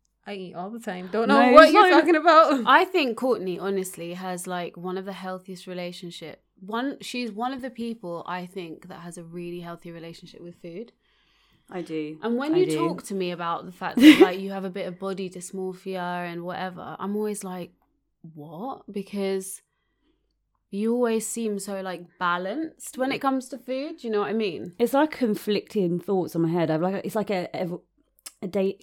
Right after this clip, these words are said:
Speaker 2: what's, what's the word? <laughs> A devil and an angel almost in one, and I ignore it most of the time. I just switch up my food. I don't, like, do anything drastic, like, not eat at all,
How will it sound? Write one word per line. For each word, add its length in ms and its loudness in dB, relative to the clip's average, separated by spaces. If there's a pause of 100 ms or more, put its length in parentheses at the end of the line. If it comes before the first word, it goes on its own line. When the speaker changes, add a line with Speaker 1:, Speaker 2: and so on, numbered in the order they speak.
(280)
Speaker 2:
what's, 200 -14 (120)
what's 120 -20
the 80 -12
word? 260 -10
<laughs> 420 -4 (600)
A 160 2
devil 400 2
and 80 4
an 100 4
angel 600 0 (100)
almost 320 0
in 80 0
one, 140 -2
and 100 0
I 240 2 (180)
ignore 440 2
it 80 -2
most 260 2
of 100 -6
the 60 -10
time. 340 0
I 80 0
just 220 -4
switch 280 -4
up 140 0
my 120 -2
food. 320 -2
I 80 4
don't, 100 0
like, 320 -2 (240)
do 80 0
anything 240 2
drastic, 440 -2
like, 180 -4
not 240 0
eat 220 -4
at 200 -12
all, 420 -6